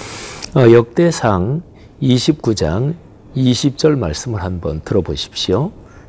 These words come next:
다윗이 온 회중에게 이르되, "너희는 너희 하나님 여호와를 송축하라." 하매, 회중이 그의 조상들의 하나님 여호와를 송축하고 머리를 숙여 여호와와 왕에게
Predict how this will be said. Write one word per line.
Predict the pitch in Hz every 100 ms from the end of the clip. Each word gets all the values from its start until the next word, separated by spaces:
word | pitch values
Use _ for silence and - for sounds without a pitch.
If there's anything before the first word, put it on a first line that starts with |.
| -
다윗이 | - 110 123 127 170
온 | 143 135 135
회중에게 | - 139 135 123 117 120
이르되, | 95 87 80 85 143 - - - -
"너희는 | 110 104 104 101
너희 | 95
하나님 | 90 98 87 90 85
여호와를 | 73 82 104
송축하라." | 127 143 127 - - - 85 71 71 69 -
하매, | - 113 82 - - - - - - -
회중이 | 135 139 143 147
그의 | 123 120 110
조상들의 | - - 104 117 117 127
하나님 | 110 120 107 110 98
여호와를 | 82 90 85 110
송축하고 | - 127 - - - 67 92 135 143 - - -
머리를 | 104 113 123 120
숙여 | - 107 107 117 - - -
여호와와 | 101 92 117 98 90 120 135 135 - -
왕에게 | 73 80 90 80 78 104 131